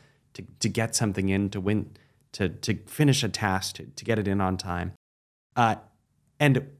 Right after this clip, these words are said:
when you accomplish that, there's a tremendous relief that comes. And so it might seem a little bit silly, but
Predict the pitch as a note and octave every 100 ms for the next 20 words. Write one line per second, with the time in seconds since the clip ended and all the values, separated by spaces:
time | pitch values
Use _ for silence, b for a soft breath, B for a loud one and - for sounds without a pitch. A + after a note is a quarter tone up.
0 | - C#3+ E3+ F3 A2 - - F3+ G#2 F2+
1 | - D2 - - _ A#2 A2 G2+ - A#2+
2 | C3+ A#2+ - - G2+ G#2 G2+ A2 - -
3 | - E2 - - - - - - _ b
4 | b - D3+ F3 - F#3+ B3+ F4+ E4 A#2
5 | A#2+ A#2 G#2+ - G2 F2 F#2 A#2+